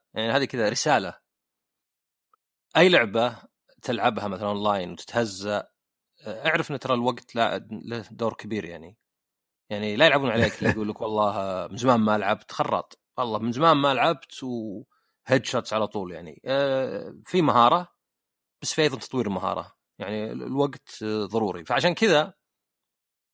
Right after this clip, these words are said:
Speaker 1: عادي شغل الألعاب هذه والعب لي كم جيم وقبلها Overwatch. بس يعني Overwatch two. بس بما إني ما أقدر أعطيها وقت واجد، هذا الطبيعي بيخليني يعني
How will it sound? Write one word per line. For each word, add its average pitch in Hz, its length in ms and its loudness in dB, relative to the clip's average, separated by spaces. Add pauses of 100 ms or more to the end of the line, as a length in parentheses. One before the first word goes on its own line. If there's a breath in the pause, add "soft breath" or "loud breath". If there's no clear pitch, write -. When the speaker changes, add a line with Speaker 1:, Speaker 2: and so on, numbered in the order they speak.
(380)
Speaker 1:
عادي 135 200 6
شغل 156 180 0
الألعاب 127 280 4
هذه 117 220 2
والعب 120 220 2
لي 104 60 -4
كم 104 220 -6
جيم 107 420 -2
وقبلها 104 1200 -4
Overwatch. 104 520 -2 (920)
بس - 600 -2 (140)
يعني 104 200 -4
Overwatch 110 260 0
two. 98 240 -8 (600 soft breath)
بس - 420 -4 (180)
بما 160 160 4
إني 220 140 6
ما 190 180 4
أقدر 127 540 0
أعطيها 117 320 2
وقت 120 280 0
واجد، 113 300 0
هذا 202 100 2
الطبيعي 185 340 0
بيخليني 139 760 -6
يعني 107 640 -8